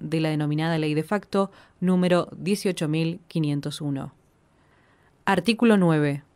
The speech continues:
La provincia reivindicará ante el Congreso de la Nación la derogación de la ley de facto número diecisiete mil quinientos setenta y cuatro y la sanción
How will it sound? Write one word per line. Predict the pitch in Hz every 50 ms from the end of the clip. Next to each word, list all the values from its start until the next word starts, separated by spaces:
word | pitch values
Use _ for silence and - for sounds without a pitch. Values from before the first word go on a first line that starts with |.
| _ _ _ _ _ _ _ _ _ _ _ _ _ _ _
La | - - 175
provincia | 165 185 196 208 233 247 247 - - 254 240 226 - -
reivindicará | 185 190 196 196 190 185 185 170 185 170 175 - 170 170 180 190 202
ante | 208 - 190 175 151 -
el | 151 147
Congreso | 160 151 156 160 170 - - 190
de | 170 156
la | 156 151
Nación | 151 151 151 - 202 196 202 208 - - -
la | 165 170 175
derogación | 170 170 165 165 156 160 156 - - 214 220
de | 220 202
la | 175 156
ley | 165 170 185
de | 170 170
facto | 160 - 175 175 170 - - 180 175 -
número | 165 170 170 175 170 175 - -
diecisiete | - - 160 160 147 160 147 156 143 156
mil | 156 175 190 202 208 196
quinientos | - 170 156 160 165 170 175 175
setenta | 160 156 151 151 139 143
y | 143
cuatro | 143 - 226 208 160 - 165 165 170 - - - - - _ _
y | - 208 208
la | 233 247
sanción | 233 - 220 190 175 - 196 196 196 196 190